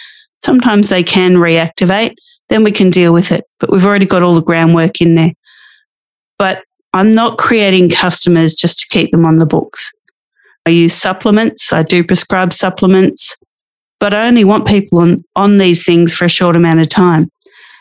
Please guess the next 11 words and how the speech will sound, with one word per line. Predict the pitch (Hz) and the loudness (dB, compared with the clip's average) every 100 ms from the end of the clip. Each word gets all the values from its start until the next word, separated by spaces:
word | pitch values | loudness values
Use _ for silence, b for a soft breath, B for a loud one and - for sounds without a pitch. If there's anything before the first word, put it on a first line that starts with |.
| b | b
because | - 202 185 180 175 | -6 -2 0 0 -2
just | - 226 - | -4 -6 -4
like | 196 | -2
medications, | - 170 165 170 165 - 208 214 214 - _ _ | 0 0 -2 -2 -2 0 2 0 -2 -10 _ _
if | 180 | -4
you | 180 | -2
take | 214 170 | -2 -4
supplements | - 208 208 196 175 - | -4 -4 -2 0 0 -2
for | - | -4
too | 170 180 | -2 2
long, | 170 165 180 | 2 2 0